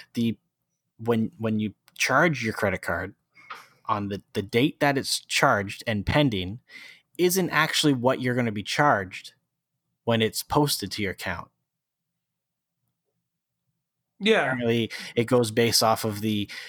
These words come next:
Speaker 1: exchange rate of, like, two or three days later whenever the charge is posted to your account. So, uh, the exchange rate changed by, like, five cents,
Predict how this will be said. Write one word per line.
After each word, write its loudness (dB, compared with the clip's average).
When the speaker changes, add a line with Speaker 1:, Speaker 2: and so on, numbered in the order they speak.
Speaker 1:
exchange 0
rate 0
of, 4
like, -2
two 2
or 2
three -2
days 0
later 2
whenever -2
the -4
charge -6
is -6
posted -4
to -4
your -4
account. -4
So, 2
uh, 2
the -2
exchange 0
rate 2
changed 2
by, 2
like, -6
five 0
cents, -2